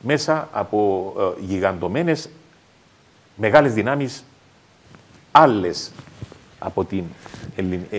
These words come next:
Ελλάδα. Οι Ρωμαίοι, οι Ενετοί, Φράγκοι, Τούρκοι, μέχρι οι Γερμανοί κτλ. Αυτός ο λαός προσπάθησε να κουβαλήσει, ε, ας το πούμε, την κυβε-, την κυβωτό του πολιτισμού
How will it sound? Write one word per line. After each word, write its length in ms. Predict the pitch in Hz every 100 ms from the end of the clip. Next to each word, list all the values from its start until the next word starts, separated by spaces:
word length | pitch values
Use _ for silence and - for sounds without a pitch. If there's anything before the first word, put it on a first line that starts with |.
| -
Ελλάδα. 440 | 101 87 78 76 - - - - - -
Οι 100 | 143
Ρωμαίοι, 500 | 90 82 135 120 - - - - - - - - - -
οι 440 | 113 110 104 107
Ενετοί, 480 | 107 87 127 143 139 -
Φράγκοι, 680 | - 127 135 117 123 123 123 -
Τούρκοι, 720 | 110 151 - - 131 131 120 117 - - -
μέχρι 360 | 123 - 123
οι 40 | 107
Γερμανοί 520 | 101 95 85 95 143
κτλ. 280 | 120 90 92 101 123 147 - - - - - - - _
Αυτός 320 | 123 - 180
ο 60 | 170
λαός 280 | 139 277 -
προσπάθησε 560 | 127 - 156 147 147
να 120 | 123
κουβαλήσει, 720 | 101 107 98 110 127 - 85 - - -
ε, 120 | 95 -
ας 180 | 101
το 80 | -
πούμε, 140 | 127 113
την 220 | - 123
κυβε-, 300 | 120 110 107 - -
την 120 | 107
κυβωτό 680 | 113 113 117 185 120 - - - - -
του 100 | 87
πολιτισμού 640 | 87 82 85 107 196 240